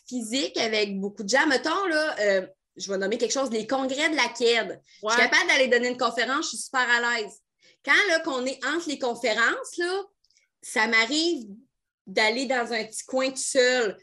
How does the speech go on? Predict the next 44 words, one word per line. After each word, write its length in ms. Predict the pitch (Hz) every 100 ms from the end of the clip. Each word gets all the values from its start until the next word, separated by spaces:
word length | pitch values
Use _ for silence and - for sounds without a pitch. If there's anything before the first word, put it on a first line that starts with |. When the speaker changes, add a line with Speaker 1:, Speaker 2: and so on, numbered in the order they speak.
| _
Speaker 1:
parce 200 | 214 214
que 100 | 240
c'est 240 | 233 254 240
trop 280 | - 302 311
de 60 |
monde, 560 | 285 269 294 539 392 - -
puis 120 | 247
je 60 |
suis 80 | 226
pas 120 | 262
Speaker 2:
Mhm. 40 | 254 302 349
Speaker 1:
bonne 80 | 285
en 100 | 240
small 360 | - 233 220
talk. 300 | 277 277 285
Tu 120 | -
sais, 40 | 359
moi, 160 | 403 415
parler 360 | 262 254 302
de 200 | 262 240 226
météo, 480 | 254 254 254 247 254 339 523 _ _ - _ 202
euh, 220 | 220 220
j'écoute 400 | 208 240 - 254
pas 80 | 359
la 60 | 392
télé, 500 | - 269 254 262 320 508 - - -
je, 240 | - 208 202
j'ai 120 | 208
rien 240 | 214 233 247
à 100 | 226
dire 180 | 233 247
là-dessus, 400 | 220 - - 392
j-, 160 | -
j'aime 260 | 226 220 196
pas 120 | 254
le 120 | 277
sport, 460 | 262 - 254 269 480
fait 100 | -
que 60 | 202
j'ai 80 | 208
rien 240 | 226 254 269
à 100 | 240
dire 220 | 233 262
là-dessus. 520 | 233 220 - 294 339